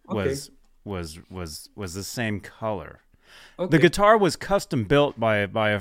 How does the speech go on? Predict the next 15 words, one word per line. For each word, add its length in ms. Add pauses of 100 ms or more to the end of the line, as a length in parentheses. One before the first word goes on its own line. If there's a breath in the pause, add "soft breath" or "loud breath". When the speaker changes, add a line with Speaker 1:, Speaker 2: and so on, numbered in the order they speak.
Speaker 2:
a 220
friend 340
of 60
mine 540
at 220
a, 300
at 180
a, 380
a 40
guitar 360
store 400 (160)
years 340
ago. 240 (800 soft breath)
And, 340
um, 420